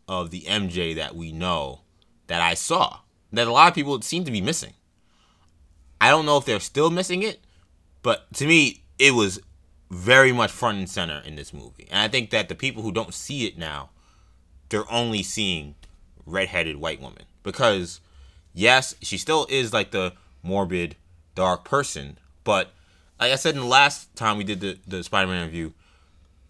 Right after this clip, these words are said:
Zendaya plays this role with a swagger that I only relate to M J. Like, for the biggest, the biggest example I can think of was, like, the way she clowned Homeboy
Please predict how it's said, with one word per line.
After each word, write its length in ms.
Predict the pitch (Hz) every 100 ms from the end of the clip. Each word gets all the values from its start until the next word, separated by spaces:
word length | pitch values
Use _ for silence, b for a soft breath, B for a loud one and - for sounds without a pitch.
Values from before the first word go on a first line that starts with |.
| - -
Zendaya 420 | 110 104 180 208
plays 300 | - 156 139
this 140 | 120
role 260 | 95 120 117
with 100 | 92
a 40 |
swagger 640 | 82 - 107 107 80 71 71 _ _ _ _ _ _ _ _ _ _ _ -
that 220 | 98 104 -
I 200 | 117 131 -
only 320 | 185 185 165
relate 360 | 135 123 123
to 120 | 113 90
M 160 | 113
J. 220 | 78 64 - - - _ _ - - - _ _ - -
Like, 400 | 113 117 - - _ - - _ _ _ _ _ -
for 260 | - 147 135
the 180 | 110 110
biggest, 360 | 123 185 156 131 98
the 120 | 107
biggest 260 | 104 180 156
example 240 | 131 117
I 80 | 104
can 80 | 87
think 220 | 90 78
of 280 | 73 67 - 90
was, 240 | 98 92
like, 240 | 98 90
the 100 | 95
way 260 | 85 120 131
she 200 | - 104
clowned 540 | - - 110 101 92
Homeboy 560 | 98 98 95 82 73 69